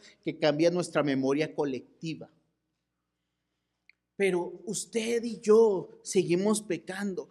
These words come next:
Lo que necesitamos es arrepentimiento. Es un cambio de mentalidad. Por eso, eh,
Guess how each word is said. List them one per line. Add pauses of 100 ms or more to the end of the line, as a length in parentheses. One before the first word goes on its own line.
(140)
Lo
que
necesitamos
es
arrepentimiento. (1040)
Es
un
cambio
de
mentalidad. (240)
Por
eso,
eh,